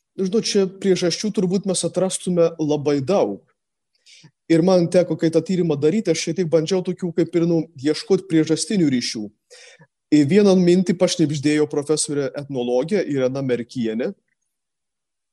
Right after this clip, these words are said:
Jinai žvelgia į sovietmetį, jinai tokią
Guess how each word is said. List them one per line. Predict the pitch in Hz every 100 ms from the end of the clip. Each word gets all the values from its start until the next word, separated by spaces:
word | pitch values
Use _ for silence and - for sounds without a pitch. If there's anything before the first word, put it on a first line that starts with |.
| _
Jinai | 151 160 175 160 147 - 135
žvelgia | 131 160 165 151 151
į | - 151 135
sovietmetį, | 156 143 202 151 143 117 113 208 208 _ _ - - -
jinai | 160 170 175
tokią | 170